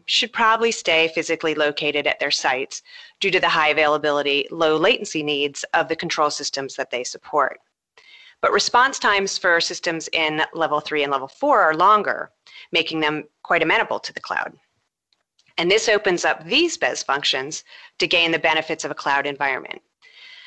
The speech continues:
And C S Ps are constantly innovating and offering new services, so future technologies can accommodate systems lower in the model.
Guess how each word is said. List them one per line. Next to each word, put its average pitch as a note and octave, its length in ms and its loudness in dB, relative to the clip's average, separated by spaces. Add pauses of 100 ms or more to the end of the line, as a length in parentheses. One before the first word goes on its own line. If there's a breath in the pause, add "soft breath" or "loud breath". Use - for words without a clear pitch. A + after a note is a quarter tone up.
(120 loud breath)
And F#3+ 100 -4
C D4+ 160 4
S D#4 140 2
Ps A#3+ 320 2
are F3 140 2
constantly D#3+ 880 0
innovating F3 720 2
and E3 120 0
offering D#3 380 0
new D3+ 120 -2
services, D3 840 -4
so F#3+ 180 -2
future B3 320 0
technologies F3 680 0
can D#3+ 140 -4
accommodate D3+ 500 -2
systems - 380 -10
lower D#3 380 4
in D3 140 -4
the C#3+ 40 -8
model. C#3+ 480 0